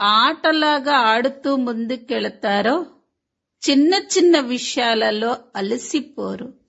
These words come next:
ఎవరు యోగయుక్తంగా ఉండేవారు బంధనముక్తులుగా ఉంటారు. ఈ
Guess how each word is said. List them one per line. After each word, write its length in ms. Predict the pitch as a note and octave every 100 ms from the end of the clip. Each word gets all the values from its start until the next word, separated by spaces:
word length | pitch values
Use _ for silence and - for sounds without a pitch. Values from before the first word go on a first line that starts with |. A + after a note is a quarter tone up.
| _ _ _ _ _ _ _ _ _ _ _ _ _ _ -
ఎవరు 500 | G3 G3+ C4+ F#4+ G#4+
యోగయుక్తంగా 1500 | B3 G#3 G#3+ A#3 A3 C#4+ C#4 C#4 - - C4+ C4+ B3+ C4
ఉండేవారు 1080 | A#3+ A3+ G3+ G3 G3+ F#3+ F3 F#3 G3+ A3 D4+
బంధనముక్తులుగా 1600 | D4+ F#3 G3+ G3 A3 B3 D4 D#4+ D4 C#4+ - - B3+ B3 A3+ B3
ఉంటారు. 880 | A3 G3+ G3 F#3+ - F#3+ F#3 G3+ C#4 - _ _ _ _ _ _ _ _ -
ఈ 420 | B3 C4+ C4+ -